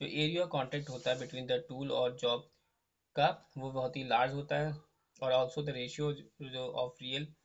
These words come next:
uh, real to apparent area to in contents very nearly equal to the unity। Again, जब हम बात करते हैं contact pressure और tool at the tool workpiece के interface की, वो काफ़ी हाई होता है। Due to above the two factor,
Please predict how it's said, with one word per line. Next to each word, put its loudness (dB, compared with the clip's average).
uh, 2
real -2
to -2
apparent 0
area 0
to -8
in -8
contents -4
very -4
nearly -2
equal -4
to 0
the -2
unity। -6
Again, 4
जब 4
हम 4
बात 6
करते -2
हैं -4
contact 0
pressure -4
और -6
tool -10
at -4
the -8
tool -10
workpiece -8
के -8
interface -8
की, -10
वो -6
काफ़ी -4
हाई 6
होता -2
है। -2
Due -2
to -2
above 0
the 0
two -8
factor, -2